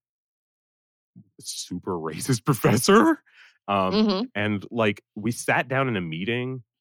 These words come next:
Speaker 1: Like, fir-, first of all, let me just say that the institutional response to it was immediate and panicky.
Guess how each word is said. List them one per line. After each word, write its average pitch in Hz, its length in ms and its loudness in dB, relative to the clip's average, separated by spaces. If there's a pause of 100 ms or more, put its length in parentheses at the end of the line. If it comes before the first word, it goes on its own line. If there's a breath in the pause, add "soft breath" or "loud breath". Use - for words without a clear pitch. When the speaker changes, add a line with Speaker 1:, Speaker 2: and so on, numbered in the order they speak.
(180)
Speaker 1:
Like, 104 200 -2
fir-, 196 280 2
first 214 240 0
of 110 80 0
all, 98 180 4
let 110 120 2
me 147 60 2
just 127 200 -4
say 95 140 0
that 85 140 -6
the 107 120 -8
institutional 127 580 -4
response - 500 -10
to 151 160 0
it 165 180 0 (240)
was 98 300 2 (300)
immediate 113 760 0
and 92 140 -6
panicky. 117 600 -4